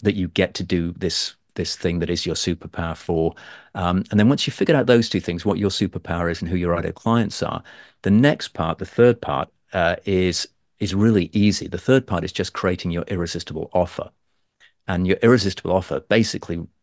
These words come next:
almost writes itself, 'cause you know what it is you wanna do and who you wanna do it for, and you kind of align those two. And, and, and typically they will be very, very aligned anyway. Um,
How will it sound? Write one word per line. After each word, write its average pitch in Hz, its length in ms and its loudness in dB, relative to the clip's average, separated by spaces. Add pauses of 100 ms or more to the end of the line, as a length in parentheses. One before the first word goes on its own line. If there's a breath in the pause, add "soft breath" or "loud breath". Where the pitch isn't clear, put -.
(120)
almost 107 320 4
writes 80 260 0
itself, 90 400 0
'cause - 140 -8
you 92 80 0
know 90 280 2
what 95 340 0
it 104 100 4
is 95 100 0
you 92 80 0
wanna 82 200 -4
do 80 400 -2
and 92 120 -6
who - 160 -4
you 90 140 -2
wanna 80 180 -6
do 80 140 -4
it 76 100 -6
for, 82 240 -2
and 80 80 -6
you 78 60 -8
kind 80 200 -6
of 76 80 -6
align 80 300 -2
those 78 160 -6
two. 85 160 -2
And, 85 180 0
and, 95 200 0
and 98 160 0
typically - 300 -2
they 92 120 0
will 95 160 2
be 90 100 -6
very, 85 400 -2 (600)
very 90 240 0
aligned 80 540 -2 (100)
anyway. 85 580 -4 (440 loud breath)
Um, 82 420 0